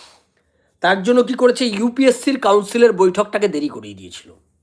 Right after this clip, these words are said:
কে বা কারা করেছিল, আপনাদের কোথা থেকে প্রভাব খাটিয়েছে, কি করেছে, এটা তো এখন বলা যাচ্ছে না, কিন্তু ইউপিএসসি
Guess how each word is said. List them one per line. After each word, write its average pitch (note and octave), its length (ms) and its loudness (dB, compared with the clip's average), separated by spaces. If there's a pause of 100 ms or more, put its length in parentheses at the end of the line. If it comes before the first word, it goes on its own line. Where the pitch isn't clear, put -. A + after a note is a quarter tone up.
(140)
কে A3 240 0
বা A#3 140 2
কারা G3+ 240 0
করেছিল, G3+ 420 -4
আপনাদের E3+ 400 -2 (560)
কোথা G3 200 0
থেকে A3 260 -2
প্রভাব F#3+ 380 0
খাটিয়েছে, G3+ 420 -2 (120)
কি A#3+ 120 -8
করেছে, G#3 380 -2 (380)
এটা F3+ 140 -4
তো G#3 80 -2
এখন G#3+ 200 -4
বলা F3 200 2
যাচ্ছে B3+ 240 -2
না, A#3+ 80 -6
কিন্তু G3+ 200 -12 (120)
ইউপিএসসি B3 500 -4